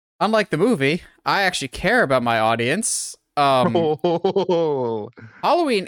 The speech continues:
Speaker 1: Ends is a movie that I saw this year. I texted you and a couple of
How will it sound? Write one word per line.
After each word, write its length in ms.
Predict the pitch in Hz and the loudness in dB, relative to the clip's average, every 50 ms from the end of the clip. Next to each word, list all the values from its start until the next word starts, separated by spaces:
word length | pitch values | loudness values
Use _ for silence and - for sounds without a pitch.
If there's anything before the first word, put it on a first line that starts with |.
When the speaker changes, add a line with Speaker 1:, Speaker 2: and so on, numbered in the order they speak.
| - - | -6 -4
Speaker 1:
Ends 640 | 139 139 143 143 143 143 143 143 131 120 - - - _ _ _ _ _ _ _ _ _ _ _ _ _ _ _ _ | -2 0 2 0 0 -2 -4 -4 -4 -6 -6 -8 -12 _ _ _ _ _ _ _ _ _ _ _ _ _ _ _ _
is 200 | 143 131 120 123 | -8 -6 -2 -2
a 120 | 123 120 113 | -2 -2 -2
movie 440 | 110 120 139 160 165 151 160 156 | -2 0 0 2 2 0 -2 -4
that 180 | 147 - 131 120 | -2 0 0 2
I 140 | 131 135 131 | 2 2 0
saw 340 | - - - 139 131 131 127 | -2 -2 0 0 2 2 0
this 280 | 117 117 113 - - | 0 -2 -4 -4 -2
year. 140 | 139 123 120 - | 0 0 0 0
I 140 | 139 156 165 | -2 -4 -2
texted 480 | - - 202 190 - - 185 151 117 | -2 -4 -4 -4 -4 -4 -4 -4 -2
you 240 | 113 131 147 165 165 | -2 0 2 2 2
and 120 | 156 135 | 2 0
a 40 | 123 | 0
couple 280 | - 165 147 147 143 135 | -2 -2 -2 0 -2 -2
of 100 | 127 123 | -4 -4